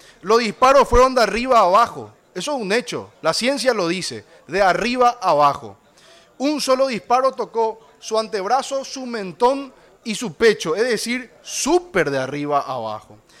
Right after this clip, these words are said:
Quemaduras en el brazo que indica un intento de cobertura o defensa y también indica proximidad a la hora del disparo.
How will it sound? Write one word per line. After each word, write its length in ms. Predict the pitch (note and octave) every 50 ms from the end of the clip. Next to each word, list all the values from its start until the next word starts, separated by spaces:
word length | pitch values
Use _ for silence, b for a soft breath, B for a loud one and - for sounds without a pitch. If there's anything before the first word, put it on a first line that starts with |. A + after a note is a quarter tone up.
| b b b _
Quemaduras 640 | - A3+ A#3 A3+ A3+ G#3 A3+ B3+ C#4+ D#4 C#4+ C#4 C#4+
en 80 | C#4
el 100 | C#4 A#3+
brazo 360 | G3 G3+ A3+ B3+ B3+ C#4 C4+
que 80 | A3+ C4
indica 560 | A3+ G#3 F#3+ G3 A3 A3 G#3+ B3+ B3+ B3 A#3 B B B -
un 160 | A3 A#3+ B3
intento 500 | B3+ A3+ F3 - A3+ A#3 A#3+ A3 C4 C4
de 80 | C4 B3
cobertura 600 | G3+ C4+ C4 A#3+ F#3+ D#3 - A#3 A#3 B3+ C4 A#3
o 140 | B3 B3
defensa 580 | B3 G#3+ F3 - G#3 A3+ B3+ - C#4+ C4+ B3+ -
y 80 | - A3
también 380 | F3+ A#3 G3+ F#3+ F#3+ A#3 B3+ C4
indica 520 | B3+ A3 G3 A#3 G3+ A#3 B3+ B3 A#3+ - -
proximidad 640 | C4 B3+ A3+ - - B3+ A3+ A#3 F#3+ F#3 G#3 A#3+
a 20 | B3+
la 120 | A#3+ G3+
hora 180 | F#3+ G#3 A3+ A#3+
del 120 | A#3+ A#3+
disparo. 540 | G#3+ F#3 D#3 - C4 C4+ B3 F#3 C#3 A#2+